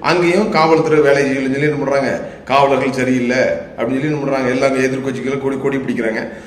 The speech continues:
So அந்த மாதிரி எதுவும் நடந்து விடக்கூடாது என்பது ஒரு காரணத்துக்காக என்ன பண்றாங்க, அஹ், அதாவது, "தனியா உட்கார்ந்துருக்கீங்களே, என்ன விஷயம்?" கேட்டதுக்காக, அஹ், அதாவது என்ன சொல்றதுன்னு தெரியல. "முன்னால போனா கடிக்கு, பின்னால வந்தா இடிக்கு" அப்படிங்கிற மாதிரி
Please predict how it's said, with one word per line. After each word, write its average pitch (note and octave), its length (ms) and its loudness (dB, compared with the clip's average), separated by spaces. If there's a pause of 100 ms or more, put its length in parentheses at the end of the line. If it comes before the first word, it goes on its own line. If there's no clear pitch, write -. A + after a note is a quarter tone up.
So - 160 -6
அந்த E3 240 2
மாதிரி E3+ 220 4
எதுவும் E3+ 280 4
நடந்து D3+ 240 0
விடக்கூடாது C#3+ 520 2
என்பது C3+ 340 0
ஒரு B2+ 100 -2
காரணத்துக்காக B2+ 580 2
என்ன D#3+ 160 0
பண்றாங்க, D3 380 0 (360)
அஹ், C3+ 420 4
அதாவது, D3 300 2
"தனியா D3+ 280 4
உட்கார்ந்துருக்கீங்களே, B2+ 840 0
என்ன F#3+ 400 4
விஷயம்?" F3 380 2
கேட்டதுக்காக, C#3+ 680 2 (640)
அஹ், G#2 320 -6
அதாவது D3 580 2 (340)
என்ன D3 240 0
சொல்றதுன்னு E3 400 2
தெரியல. C3 240 0 (300)
"முன்னால C#3 300 2
போனா C#3+ 180 0
கடிக்கு, C3+ 400 -2 (100)
பின்னால D3+ 280 2
வந்தா C#3 180 2
இடிக்கு" C3 360 0
அப்படிங்கிற C#3+ 300 -2
மாதிரி D3+ 440 0